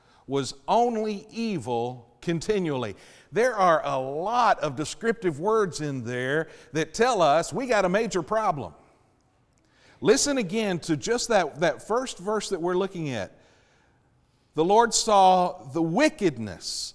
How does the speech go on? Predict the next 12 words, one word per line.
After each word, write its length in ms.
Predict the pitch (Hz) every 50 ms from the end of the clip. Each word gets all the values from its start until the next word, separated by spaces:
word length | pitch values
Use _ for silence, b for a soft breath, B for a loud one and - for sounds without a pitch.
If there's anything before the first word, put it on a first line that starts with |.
| _
of 200 | 147 147 135 113
man 520 | 131 135 131 123 120 123 131 143 156 156 - -
was 260 | 143 147 160 151 120
great 840 | 123 127 175 226 262 262 262 254 233 185 127 - - _ - - - - - _ _ _ _ _ _ _ _ _ _ _ _
in 160 | - 156 160 151
the 160 | 147 139 131
earth." 460 | 120 101 82 73 - - _ _ _ _ _ _ _ _ _ _ _ _ _ b b b b b b b b b
That 380 | - 170 180 175 - - - _ -
every, 720 | 226 262 277 294 302 240 190 196 175 151 131 113 85 - - _ _ _ _ _ _ _ _ - _ _ _ _ _ _ _ _
now 180 | - 139 143 165
that's 240 | 226 277 294 - -
harsh, 680 | - 208 233 262 269 226 143 101 - - - - -